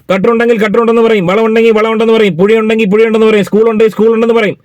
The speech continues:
അതെല്ലാം അവിടെ കാണും. ഇപ്പോഴും അതുണ്ട്. Google Map വന്നിട്ട് ഇപ്പോൾ എത്ര നാളായി? ഇതിനു മുമ്പ് എത്രയോ വർഷങ്ങളായിട്ട് നമ്മളൊക്കെ വണ്ടി ഓടിക്കുന്നു.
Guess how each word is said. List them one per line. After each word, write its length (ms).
അതെല്ലാം 260
അവിടെ 220
കാണും. 260
ഇപ്പോഴും 320
അതുണ്ട്. 220
Google 460
Map 260
വന്നിട്ട് 220
ഇപ്പോൾ 100
എത്ര 160
നാളായി? 380
ഇതിനു 200
മുമ്പ് 140
എത്രയോ 340
വർഷങ്ങളായിട്ട് 480
നമ്മളൊക്കെ 260
വണ്ടി 180
ഓടിക്കുന്നു. 320